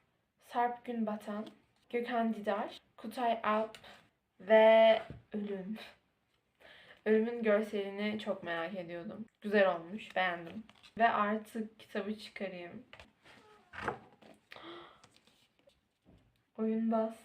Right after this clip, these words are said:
Cildine bakalım. Ölüm mü bu?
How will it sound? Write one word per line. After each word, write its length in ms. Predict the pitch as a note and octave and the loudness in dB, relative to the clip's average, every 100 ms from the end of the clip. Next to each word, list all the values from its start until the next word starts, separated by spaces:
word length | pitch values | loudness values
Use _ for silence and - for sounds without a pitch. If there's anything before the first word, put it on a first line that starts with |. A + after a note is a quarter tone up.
| _ _ _ _ _ _ _ - | _ _ _ _ _ _ _ -4
Cildine 400 | A3 G3+ G#3 G3+ | -4 -2 0 0
bakalım. 420 | G3+ F#3+ F#3 G#3+ - G#3+ _ - _ _ _ _ _ _ _ - _ _ B3 | -2 -6 -10 -14 -18 -20 _ -20 _ _ _ _ _ _ _ -20 _ _ -2
Ölüm 240 | A#3 G4+ | 0 0
mü 300 | C#5+ F4+ A#3 | -2 -2 -2
bu? 280 | C4+ - | -2 -2